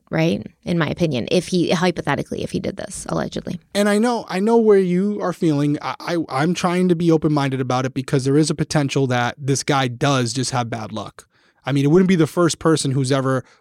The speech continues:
Speaker 2: walked up on a crime scene and indirectly now infused
Speaker 1: And picked
Speaker 2: himself.
Speaker 1: up the body.
Speaker 2: What's that?
Speaker 1: <laughs> And picked up the body. <laughs>
Speaker 2: I mean, listen, it wouldn't be. Li-,
Speaker 1: That's
Speaker 2: there,
Speaker 1: weird, man. <laughs>
Speaker 2: there's been other cases where people have been wrongfully convicted for a crime they didn't commit because they
Speaker 1: Yeah.
Speaker 2: were in the wrong place at the wrong time. I'm not saying it's the norm,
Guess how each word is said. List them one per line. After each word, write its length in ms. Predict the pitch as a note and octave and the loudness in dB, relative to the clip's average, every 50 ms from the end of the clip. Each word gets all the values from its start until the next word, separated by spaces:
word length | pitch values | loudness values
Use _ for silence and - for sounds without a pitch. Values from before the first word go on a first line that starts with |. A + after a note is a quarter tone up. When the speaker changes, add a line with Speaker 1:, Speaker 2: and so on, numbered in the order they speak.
| _ | _
Speaker 2:
walked 340 | - A#2 C3 D3 D3 C#3 - | -4 0 2 2 2 2 0
up 140 | D#3 C3 - | 0 0 2
on 120 | C#3+ C#3+ | 0 0
a 60 | C3 | -2
crime 320 | A#2+ - D3+ C#3+ D3 C#3+ C3+ | -2 -2 0 0 2 0 0
scene 440 | - - A#2+ A#2 A2 G#2+ A2+ C3 - _ _ _ _ _ _ _ - | -2 -2 -4 -4 -4 -4 -6 -8 -10 _ _ _ _ _ _ _ -10
and 560 | - D3+ B2+ B2+ B2+ B2+ B2 B2+ B2+ B2 - _ _ _ _ _ _ _ - | -4 -2 -2 0 0 -2 -2 -2 -4 -6 -8 _ _ _ _ _ _ _ -2
indirectly 640 | E3 D#3+ D#3+ D3+ D3 C#3+ C#3 D3 C#3+ - C#3+ C3+ B2+ | 0 2 2 4 4 4 2 2 0 0 -4 -4 -2
now 380 | B2+ C3+ C3 C3+ C3+ C3+ B2 - | 0 0 0 0 0 -2 -4 -6
infused 240 | - C#3+ C3 - - | -6 -8 -6 -2 2
Speaker 1:
And 180 | F3 F3+ F3 C#3+ | 2 4 4 4
picked 40 | D3+ D3+ D3 - | 2 0 2 2
Speaker 2:
himself. 140 | F#3+ E3 C#3+ | 0 0 0
Speaker 1:
up 60 | - | 0
the 80 | E3 | -2
body. 400 | D#3 D#3+ D3+ D#3 D#3+ F3 G3+ G#3 - - _ _ _ _ - - - - | 0 0 0 0 0 -2 -2 -4 -6 -12 _ _ _ _ -20 -12 -4 0
Speaker 2:
What's 180 | D3+ D3 - | 0 2 2
that? 220 | D#3+ E3 F#3 F#3+ - - - | 2 2 0 0 -4 -10 -20
Speaker 1:
<laughs> 120 | _ - | _ -2
And 160 | - G#3 G#3+ - | 0 0 2 2
picked 240 | A#3 G#3+ F3+ - | 2 0 2 2
up 120 | G#3+ G#3+ - | 0 0 2
the 100 | - A3+ | 0 0
body. 460 | - C#3+ C#3 E3+ F#3+ G3 G3 - _ _ _ _ | 0 0 -2 0 -2 -2 -4 -8 _ _ _ _
<laughs> 120 | _ - - | _ -2 0
Speaker 2:
I 120 | A3 G3+ | 0 2
mean, 260 | G#3+ G#3+ A3 A3+ - | 2 2 0 0 2
listen, 300 | F#3+ A3+ A3+ - B3+ G#3+ | 2 2 4 4 4 4
it 100 | G3 D#3+ | 2 4
wouldn't 220 | E3 A3+ A#3 A#3 G#3+ | 4 4 4 2 0
be. 80 | G#3+ - - E3 | -2 -6 -6 0
Li-, 120 | F#3 A#3 - | 0 2 2
Speaker 1:
That's 180 | - C4+ G3+ | 2 0 2
Speaker 2:
there, 80 | G#3 G3 | 2 4
Speaker 1:
weird, 280 | G#3 G3+ F#3 E3 E3 D#3+ | 4 6 6 4 2 2
man. 300 | E3 D#3+ D#3+ E3+ F#3 A3 | 0 0 2 2 2 2
<laughs> 60 | G#3 D#3+ | 2 4
Speaker 2:
there's 220 | F3+ G#3 G#3+ F#3 | 4 4 4 4
been 140 | A3+ A#3+ A#3+ | 4 4 4
other 180 | A#3+ A#3+ A#3 | 4 2 0
cases 360 | - - A#3 A#3 G3+ - A3 F#3 | 0 0 0 0 2 2 0 2
where 140 | F3+ E3 | 2 2
people 300 | - - F#3+ F3+ - F3 | 2 2 0 2 4 2
have 80 | F3 D#3+ | 2 4
been 160 | E3+ D#3+ D#3 | 4 2 4
wrongfully 420 | C#3+ D3 D#3 E3+ E3+ - F3 E3+ D3+ | 4 4 4 2 2 2 0 0 2
convicted 460 | - E3 D3+ C#3 D#3+ D3 - D3+ - | 2 0 2 2 2 2 2 0 0
for 100 | - D3+ | 0 -2
a 40 | C3+ | 0
crime 240 | - - D3+ C#3+ C#3+ | 2 0 0 2 2
they 100 | C#3+ C#3 | 2 2
didn't 160 | C#3+ C#3 C3 | 0 0 -2
commit 260 | - C#3 C3+ C3+ C3 | -2 -2 -2 -2 -2
because 220 | - C3 - C#3 C3 | -2 -2 0 0 2
they 60 | - | 2
Speaker 1:
Yeah. 60 | - | 2
Speaker 2:
were 20 | B2+ | 0
in 60 | A#2+ | 0
the 80 | B2 B2 | 0 0
wrong 240 | B2+ C3+ C#3+ C#3+ C3+ | 0 2 2 0 2
place 220 | - D3+ C#3 - | 2 2 2 2
at 80 | C#3 B2 | 0 -2
the 100 | C3+ B2+ | -2 -2
wrong 260 | B2+ B2+ B2+ B2+ A#2+ | 0 0 -2 -2 -4
time. 280 | - C#3 B2+ A#2+ A2 G2+ | -4 -4 -4 -4 -6 -6
I'm 140 | - C3+ C#3+ | -4 -2 0
not 220 | D3+ E3 E3+ E3+ - | 2 2 0 0 0
saying 240 | - F#3 F3 E3+ | 0 0 2 2
it's 140 | E3 - - | 0 0 0
the 120 | - D#3+ D3 | -2 -2 0
norm, 600 | D3+ D3+ D3 F3+ F#3+ F3 D3 B2+ B2 B2+ C3+ C#3+ | 2 2 4 6 6 6 6 4 0 -4 -6 -8